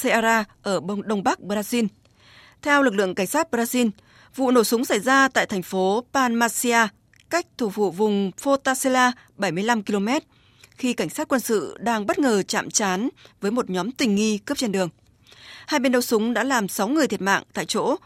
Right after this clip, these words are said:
và bốn người bị thương, trong đó gồm hai cảnh sát.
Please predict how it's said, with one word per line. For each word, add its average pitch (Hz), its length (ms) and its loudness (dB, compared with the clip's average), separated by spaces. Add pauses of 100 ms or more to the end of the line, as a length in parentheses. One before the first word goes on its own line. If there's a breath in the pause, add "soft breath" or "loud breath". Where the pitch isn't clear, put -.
(140)
và 196 100 0
bốn 180 240 -2
người 285 120 2
bị 156 100 -6
thương, 220 240 0 (360 soft breath)
trong 220 180 -4
đó 185 260 -2
gồm 196 200 0
hai 208 200 -8
cảnh 151 140 -10
sát. 254 220 -4